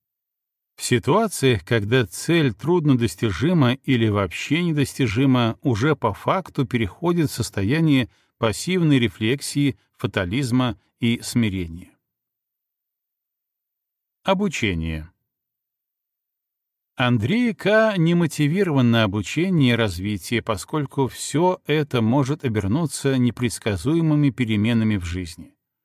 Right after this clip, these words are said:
Для того, чтобы избежать этого, могут включаться механизмы психосоматики. Перед важным мероприятием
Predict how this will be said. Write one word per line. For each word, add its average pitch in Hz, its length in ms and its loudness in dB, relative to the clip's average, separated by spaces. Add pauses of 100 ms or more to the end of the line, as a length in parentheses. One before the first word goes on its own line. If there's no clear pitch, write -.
(520)
Для 113 200 2
того, 185 240 0
чтобы 165 420 0
избежать 120 720 0
этого, 90 460 -4
могут 185 400 0
включаться 151 640 -2
механизмы 147 720 0 (220)
психосоматики. 95 1120 -4 (540)
Перед 117 340 -2
важным 123 420 2
мероприятием 120 800 0